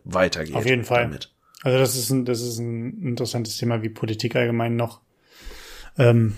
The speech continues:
Speaker 2: wahrgenommen wird über die Generationen auch hinweg, ne? Also ich, man
Speaker 1: Mhm.
Speaker 2: sieht ja immer die Auflistung von, von, äh, Statistiken, wie haben junge Wähler und Wählerinnen gewählt und, ähm, welche Themen sind dementsprechend wichtig und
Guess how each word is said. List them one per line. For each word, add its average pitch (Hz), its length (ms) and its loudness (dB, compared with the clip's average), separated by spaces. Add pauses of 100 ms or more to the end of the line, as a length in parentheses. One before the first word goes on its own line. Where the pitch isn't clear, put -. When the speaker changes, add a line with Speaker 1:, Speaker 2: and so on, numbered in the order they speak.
Speaker 2:
wahrgenommen 139 720 10
wird 135 200 8
über 135 160 8
die 127 120 4
Generationen 131 800 6
auch 123 220 2
hinweg, 117 340 -2
ne? 139 240 4 (240)
Also 120 160 2
ich, 117 220 0 (420)
man 104 200 6
Speaker 1:
Mhm. 104 40 2
Speaker 2:
sieht 98 160 2
ja 135 80 10
immer 127 160 8
die 127 120 6
Auflistung 127 680 2
von, 120 380 -2
von, 120 340 -4
äh, 143 220 -6 (420)
Statistiken, 120 500 0
wie 123 140 6
haben 123 100 8
junge 127 360 6
Wähler 120 200 6
und 113 120 -2
Wählerinnen 113 360 0
gewählt 143 440 -6
und, 135 340 -6 (720)
ähm, 110 460 -4
welche 120 260 4
Themen 127 320 8
sind 117 200 2
dementsprechend 110 580 -2
wichtig 117 340 -8
und 113 200 -8